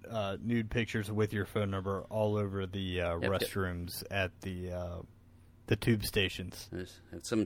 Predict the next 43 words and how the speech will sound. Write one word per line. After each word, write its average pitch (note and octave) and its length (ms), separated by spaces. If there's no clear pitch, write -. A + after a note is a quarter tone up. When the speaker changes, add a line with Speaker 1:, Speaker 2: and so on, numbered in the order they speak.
Speaker 2:
dude's F#2+ 240
like, F#2+ 100
"Jolly C4 220
good A3 100
show, B2+ 220
I E3+ 80
saw G3+ 140
your A#3 180
tallywhacker." A#2+ 680
Speaker 1:
Yes. G2 440
Speaker 2:
What? C3+ 180
Who D#3+ 140
is A3 120
this? - 340
So, G2+ 280
Speaker 1:
Yeah. F2+ 260
Speaker 2:
so G2+ 80
it - 20
was F#2+ 180
your G2+ 120
fault. D#2 340
Okay, - 240
Speaker 1:
Mm-hmm. D3 160
Speaker 2:
well, G#2 280
Speaker 1:
You're - 80
Speaker 2:
interesting. D3+ 220
Speaker 1:
welcome. G3+ 340
Speaker 2:
Yeah, - 160
well, B2 300
me G#2+ 220
and, A2+ 160
uh, G#2 260
uh, F#2+ 160
Liam, G#2+ 460
he's G2 200
gonna G2 140
Speaker 1:
Yes. - 60
Speaker 2:
come G2+ 120
over G2 200
to, F#2+ 260
to F#2+ 120
hang F#2+ 160
out. F2 200